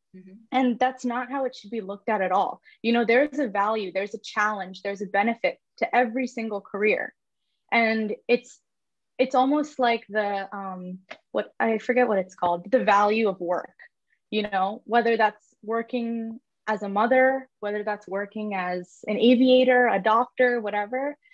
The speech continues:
Speaker 2: If you love it and you love what you're doing and you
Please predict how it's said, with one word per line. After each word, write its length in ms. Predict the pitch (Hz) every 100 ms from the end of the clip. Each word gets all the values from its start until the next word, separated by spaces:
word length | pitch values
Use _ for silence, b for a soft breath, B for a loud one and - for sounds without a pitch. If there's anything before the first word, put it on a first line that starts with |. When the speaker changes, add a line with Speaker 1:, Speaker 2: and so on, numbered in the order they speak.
| b -
Speaker 2:
If 140 | 240 240
you 220 | 302 285
love 240 | 220 220
it 120 | 269
and 120 | 240 233
you 80 |
love 240 | 220 208 202
what 120 | 214
you're 120 | 220 190 190
doing 180 | 220 220
and 140 | 196
you 320 | 196 208 202